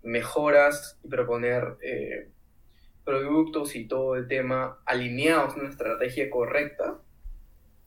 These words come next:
dale, eh, eres una empresa que necesita un diseñador estratégico. Ahora, sí, a tu, a tu, a lo que mencionabas, ¿no? Que buscaste de repente oportunidades laborales.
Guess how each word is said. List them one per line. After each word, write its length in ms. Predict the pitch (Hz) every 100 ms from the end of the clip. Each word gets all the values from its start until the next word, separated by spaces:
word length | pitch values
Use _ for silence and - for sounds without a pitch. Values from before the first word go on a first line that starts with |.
| - -
dale, 340 | 120 110 98 - -
eh, 320 | 127 123 117 131
eres 160 | 131
una 80 | 147
empresa 240 | 131 127
que 80 | 147
necesita 480 | 117 110 123 123 123
un 80 | 120
diseñador 320 | 120 110 107
estratégico. 680 | - 104 104 101 - - - -
Ahora, 340 | 117 110 104 - - - - - _ _ _
sí, 680 | - - 175 180 196 - - 135
a 140 | 135
tu, 160 | 151 147
a 100 | -
tu, 420 | 143 135 131 131 -
a 100 | 135
lo 140 | 135
que 80 | 135
mencionabas, 520 | 131 131 131 160 139
¿no? 100 | 139
Que 80 | 147
buscaste 720 | 127 127 - - 165 160 135
de 100 | 127
repente 520 | 123 131 135 147 147 - - - -
oportunidades 560 | 139 135 143 143 151
laborales. 600 | 165 131 131 135 156 -